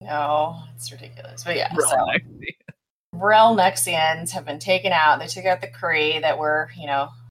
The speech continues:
Speaker 1: enabling this, and now they're gonna take other floors. But Mac is like, "Slow down, boy. Like, we got, we got a lot more to do. Like,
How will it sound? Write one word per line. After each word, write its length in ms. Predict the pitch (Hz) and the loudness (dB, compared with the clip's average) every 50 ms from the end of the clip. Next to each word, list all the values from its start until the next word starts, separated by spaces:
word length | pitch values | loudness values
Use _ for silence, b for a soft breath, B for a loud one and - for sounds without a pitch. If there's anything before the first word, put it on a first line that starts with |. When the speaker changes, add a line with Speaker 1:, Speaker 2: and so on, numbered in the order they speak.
| _ _ _ _ - | _ _ _ _ -18
Speaker 1:
enabling 440 | - 165 160 156 156 143 139 139 135 | -14 -12 -10 -6 -4 -4 -4 -2 -2
this, 280 | 135 131 139 - - - | -2 -2 -2 -4 -4 -6
and 300 | 143 139 139 139 143 143 - - | -6 -6 -6 -8 -12 -14 -14 -10
now 400 | 143 139 135 139 135 139 139 - - | -6 -4 -2 0 0 -2 -2 -6 -14
they're 120 | - 160 - | -16 -14 -12
gonna 140 | 151 151 - | -12 -12 -12
take 180 | - - - - | -12 -10 -8 -8
other 160 | - - - | -6 -6 -8
floors. 340 | - - 110 104 98 - - | -8 -4 -4 -4 -4 -4 -4
But 140 | - - - | -2 0 4
Mac 240 | 170 170 175 170 - | 4 4 4 4 0
is 120 | 170 165 | -2 -2
like, 120 | 156 135 | -2 -2
"Slow 240 | - - 175 185 190 | -2 2 6 6 8
down, 260 | 190 180 175 170 165 160 | 8 8 6 6 4 2
boy. 300 | 156 156 151 151 151 151 | 2 2 4 4 4 6
Like, 220 | 151 151 151 151 - | 4 4 4 2 -2
we 80 | 160 135 | -6 0
got, 360 | 165 160 156 156 - - - | 4 6 6 6 6 4 0
we 80 | 139 | -2
got 120 | 175 175 170 | 2 4 4
a 60 | 165 | 6
lot 200 | 165 160 147 147 | 6 6 6 6
more 140 | 151 151 143 | 4 0 0
to 60 | 143 127 | -2 -4
do. 160 | 123 127 123 117 123 135 131 - - | -8 -4 -2 -2 -2 -2 -4 -6 -10
Like, 340 | - 117 104 - - - | -8 -8 -8 -8 -10 -14